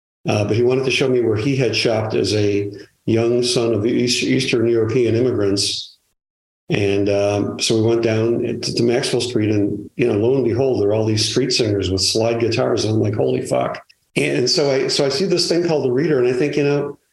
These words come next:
I met this blind street singer, maybe late sixties. I mean, I speak of somebody in their late sixties now, and it seemed really old to me then when I was thirteen or fourteen, but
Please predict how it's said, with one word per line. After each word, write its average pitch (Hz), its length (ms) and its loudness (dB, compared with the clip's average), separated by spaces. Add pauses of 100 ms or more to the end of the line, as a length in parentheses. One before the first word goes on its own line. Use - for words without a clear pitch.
(260)
I 131 100 0
met 135 260 0
this - 420 -2
blind 131 420 2
street 139 380 -2
singer, 98 380 0
maybe 104 320 0
late 113 220 0
sixties. 92 600 -2
I - 80 -2
mean, 98 120 0
I 98 40 0
speak 113 280 -2
of - 60 0
somebody 104 260 0
in 98 80 0
their 98 120 0
late 98 200 0
sixties 95 420 -2
now, 98 300 0
and 92 300 0
it - 120 -16 (300)
seemed 123 240 0
really 117 200 2
old 113 180 0
to 117 100 0
me 104 80 0
then 107 240 0
when 104 100 0
I 98 40 0
was 95 220 -2
thirteen 107 340 0
or 101 60 0
fourteen, 107 540 0
but 95 160 -6